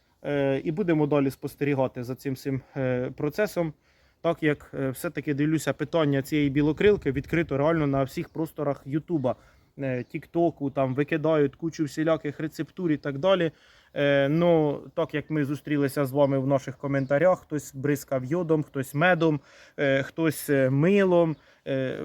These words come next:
вроді би і всі засоби, кожна людина пише по-своєму, що воно працює,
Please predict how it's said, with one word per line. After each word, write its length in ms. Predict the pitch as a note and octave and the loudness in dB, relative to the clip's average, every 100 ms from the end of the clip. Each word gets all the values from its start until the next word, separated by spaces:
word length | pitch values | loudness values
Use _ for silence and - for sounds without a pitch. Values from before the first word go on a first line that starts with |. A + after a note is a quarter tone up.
| - | -10
вроді 400 | D#3 D3 F#3+ F3 | -8 -4 -2 -2
би 140 | D#3+ F3+ | 0 0
і 80 | |
всі 280 | D#3+ - G3+ | 0 -6 -4
засоби, 500 | E3 F3+ - D#3+ D#3 | 2 2 2 0 0
кожна 360 | C#3+ E3 D3+ D3+ | 2 0 2 0
людина 360 | D3 D#3+ D3+ | 0 0 0
пише 280 | C#3+ D3+ D#3 | 0 -4 -6
по-своєму, 520 | C#3+ D3+ D#3 D3+ C#3+ | -6 -6 -2 0 0
що 160 | C#3 D3+ | -2 -4
воно 260 | D3 D3 C3+ | -2 -2 0
працює, 540 | D3+ D#3 A#3+ G#3 | -2 -2 -4 0